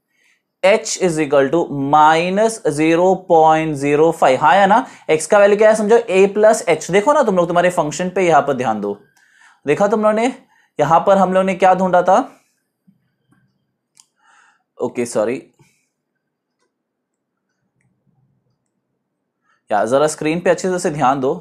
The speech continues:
I'll just, या, ओके, तो तुम लोग स्क्रीन पे ध्यान दो, X के जगह पे देखा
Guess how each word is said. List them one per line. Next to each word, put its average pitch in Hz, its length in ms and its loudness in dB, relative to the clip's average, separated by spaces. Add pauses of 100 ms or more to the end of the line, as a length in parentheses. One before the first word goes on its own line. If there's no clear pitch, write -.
(560)
I'll 104 220 -4
just, 123 260 -6 (3000)
या, 95 140 -8 (680)
ओके, 160 160 0
तो 196 120 0
तुम 180 160 -2
लोग 202 80 -2
स्क्रीन 180 280 -2
पे 202 140 2
ध्यान 170 240 2
दो, 156 200 0
X 156 200 0
के - 240 0
जगह 180 280 -2
पे 196 80 0
देखा 185 280 -2